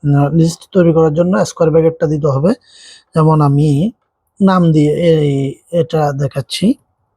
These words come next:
ওকে, লিস্টটা তৈরি করতেছি আমি।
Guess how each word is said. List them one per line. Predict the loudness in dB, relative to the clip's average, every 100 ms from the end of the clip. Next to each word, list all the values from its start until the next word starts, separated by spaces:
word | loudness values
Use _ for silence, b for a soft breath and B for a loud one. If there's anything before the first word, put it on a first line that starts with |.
| _ _ _ _ _ _ _ b b b b _ -6
ওকে, | -4 0 2 2 -2 -6 _ _ _ b b b _ -8
লিস্টটা | -6 -6 -6 -4
তৈরি | 0 0
করতেছি | -2 -6 -8 -12 -4
আমি। | -2 0 -2